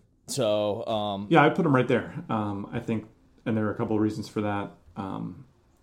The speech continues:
Speaker 2: the matchup, once again, is fantastic against Minnesota, bottom six team in the league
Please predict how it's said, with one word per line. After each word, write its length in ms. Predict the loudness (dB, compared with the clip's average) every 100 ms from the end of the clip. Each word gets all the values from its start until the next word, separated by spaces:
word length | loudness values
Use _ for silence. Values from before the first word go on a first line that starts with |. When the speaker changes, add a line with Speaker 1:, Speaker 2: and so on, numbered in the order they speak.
| -4
Speaker 2:
the 100 | -2
matchup, 380 | -2 -2 -6 -6
once 160 | -8
again, 160 | -4 -4
is 100 | -4
fantastic 640 | -6 -4 -6 -4 -4 -2
against 240 | -4 -6 -4
Minnesota, 640 | -4 -2 0 2 2 0
bottom 220 | -2 -2
six 240 | -4 -8 -10
team 260 | -6 -4
in 60 | -4
the 80 | -6
league 320 | -4 -4 -6